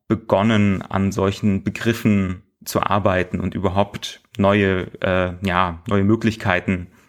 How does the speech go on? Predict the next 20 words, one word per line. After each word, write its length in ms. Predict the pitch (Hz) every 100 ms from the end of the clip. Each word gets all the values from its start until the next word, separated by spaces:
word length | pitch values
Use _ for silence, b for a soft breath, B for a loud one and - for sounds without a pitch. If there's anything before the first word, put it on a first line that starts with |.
| b - -
äh, 260 | 90 90 - _ _
anzubieten, 1120 | - 107 - 101 - _ - 98 101 98 92
wie 100 | 98
man 180 | 98 90
solche 260 | 95 98 92
Spiele 220 | - 101
beschreiben 420 | 101 - 98 92
kann. 180 | - 104
Eben 160 | 104 104
zum 140 | 101
Beispiel 280 | 113 - 101
durch 120 | 98
so 100 | 104
einen 80 | 95
Begriff 420 | - 104 98 - B B B
wie 100 | -
Atmosphäre. 640 | 90 98 90 - 85 87 -
Gun 220 | 98 98
Home 220 | 110 120
bietet 400 | 113 110 107